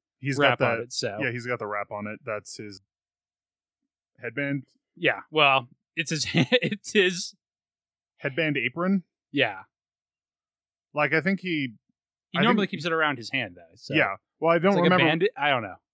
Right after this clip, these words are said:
Speaker 1: I think it's his head wrap that he keeps around his hand,
Speaker 2: Well,
Speaker 1: like
Speaker 2: it, I feel, I've always thought it was a hand wrap that he uses as a headband.
Speaker 1: I
Speaker 2: I,
Speaker 1: think
Speaker 2: I
Speaker 1: it
Speaker 2: think we're in a chicken and egg situation.
Speaker 1: Yes, I think it's the other way around, where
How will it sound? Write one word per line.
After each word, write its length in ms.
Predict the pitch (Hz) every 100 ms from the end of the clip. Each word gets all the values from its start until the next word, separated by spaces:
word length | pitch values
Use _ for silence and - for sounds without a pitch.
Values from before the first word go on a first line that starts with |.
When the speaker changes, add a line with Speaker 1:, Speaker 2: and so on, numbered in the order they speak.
| _ -
Speaker 1:
I 120 | 143
think 200 | 196 220
it's 120 | 202
his 140 | 147 123
head 160 | 151
wrap 240 | 123 101 -
that 100 | 110
he 80 | 107
keeps 240 | 127 110
around 220 | 117 113
his 120 | 107 -
hand, 140 | 113
Speaker 2:
Well, 120 | 214 226
Speaker 1:
like 260 | 104 - _ _ -
Speaker 2:
it, 140 | 196 - _ _ _ _ -
I 100 | 190
feel, 320 | - 262 254 - -
I've 200 | 208 247
always 220 | 226 -
thought 160 | 214 190
it 40 |
was 100 | 165
a 80 | 131
hand 260 | 170 170
wrap 180 | 151 139
that 140 | 139 127
he 120 | 147
uses 440 | 131 147 143 143
as 120 | 139 127
a 60 |
headband. 600 | 104 143 123 120 104 101 _ _ _ _ _ _ _ _ _
Speaker 1:
I 80 | 139
Speaker 2:
I, 40 | 180
Speaker 1:
think 100 | 214
Speaker 2:
I 40 | 214
Speaker 1:
it 60 |
Speaker 2:
think 180 | 262 208
we're 200 | 233 214
in 120 | 190
a 80 | 196
chicken 340 | - - 175
and 100 | 156
egg 160 | 151 135
situation. 580 | 131 - 127 104 - 143
Speaker 1:
Yes, 220 | 117 - 143
I 100 | 151
think 160 | 175
it's 120 | 156
the 80 | 156
other 100 | 147
way 100 | 135
around, 280 | 123 123 117
where 180 | 110 113